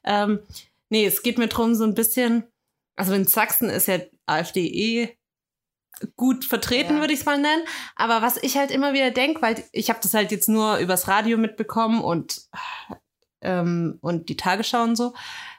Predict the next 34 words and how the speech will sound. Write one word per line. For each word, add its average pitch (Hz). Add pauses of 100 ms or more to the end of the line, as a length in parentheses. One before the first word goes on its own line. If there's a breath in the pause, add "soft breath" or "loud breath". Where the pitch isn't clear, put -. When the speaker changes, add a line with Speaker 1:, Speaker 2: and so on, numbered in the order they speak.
(140 loud breath)
Speaker 1:
Ähm, 202
und - (340 loud breath)
dann 214
wird 302
halt 302
so 233
gesagt, 202
als -
wär's 233
eine 202
Entschuldigung 247
so 294
ein 277
bisschen, 285 (760)
ähm, 214
dass 208
die 214
Leute 208
sich 202
in 180
Sachsen -
und 175
Brandenburg 202
halt 190
ungerecht 196
behandelt 247
fühlen, 294 (440 loud breath)
wegen, 190
ähm, 170 (280)
Rente, 220
Lohn 202
und 302
so 285
Geschichten. 285